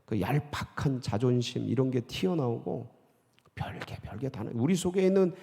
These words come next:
괴물이 얼마나 많은지를 누구만 몰라요? 나만 몰라요, 나만.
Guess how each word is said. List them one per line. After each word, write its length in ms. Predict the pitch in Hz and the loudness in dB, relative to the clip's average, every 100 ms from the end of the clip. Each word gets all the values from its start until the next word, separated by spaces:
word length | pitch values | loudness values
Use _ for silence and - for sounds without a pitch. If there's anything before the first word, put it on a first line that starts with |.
| - - | -18 0
괴물이 440 | - 120 165 180 175 - | 6 8 8 8 6 6
얼마나 500 | 165 285 226 208 190 | 6 8 8 8 6
많은지를 540 | 120 139 135 156 135 | 8 8 6 6 6
누구만 380 | 117 180 202 165 | 6 6 10 12
몰라요? 580 | 139 117 120 151 90 - - - _ _ _ _ _ _ _ _ _ _ | 12 10 10 8 4 -2 -20 -20 _ _ _ _ _ _ _ _ _ _
나만 400 | 98 98 113 151 | 0 2 2 2
몰라요, 460 | 160 - 87 - | 2 2 2 -2
나만. 240 | 143 151 | -2 -4